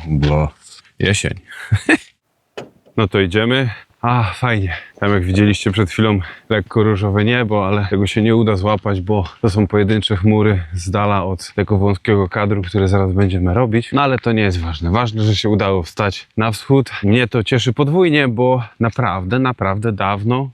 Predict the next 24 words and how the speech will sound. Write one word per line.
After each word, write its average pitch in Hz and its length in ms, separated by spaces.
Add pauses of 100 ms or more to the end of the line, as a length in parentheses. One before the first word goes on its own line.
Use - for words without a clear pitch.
nie 104 400
byłem 98 340
na 101 100
wschodzie. 92 380
A 120 40
to 117 140
pierwszy 135 360
w-, - 200 (120)
wschód - 440 (280)
<laughs> - 640
z 107 140
nowym 113 320
systemem, 110 560
także 95 440
trzymajcie 120 380
kciuki, 113 320
żeby 101 220
to 110 120
zdjęcie 104 380
było 104 380 (180)
godne 98 520
tego 90 260
wszystkiego. 85 500 (300)
Zapraszam. 107 540